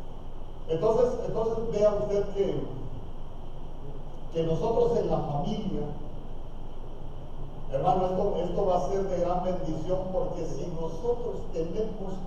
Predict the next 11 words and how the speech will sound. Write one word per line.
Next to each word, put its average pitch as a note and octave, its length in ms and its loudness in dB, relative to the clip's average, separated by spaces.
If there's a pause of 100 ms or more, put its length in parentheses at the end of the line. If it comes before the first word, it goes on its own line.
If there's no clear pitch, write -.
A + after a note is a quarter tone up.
(240)
cruz, A#3+ 260 -2 (4000)
nosotros E3+ 440 0
también D#3 360 -2
tenemos - 400 -4 (100)
que - 60 -2
aprender - 760 -4
a - 140 -2
subirnos - 680 -4 (100)
a - 100 -2
esa - 300 -4
cruz - 220 -4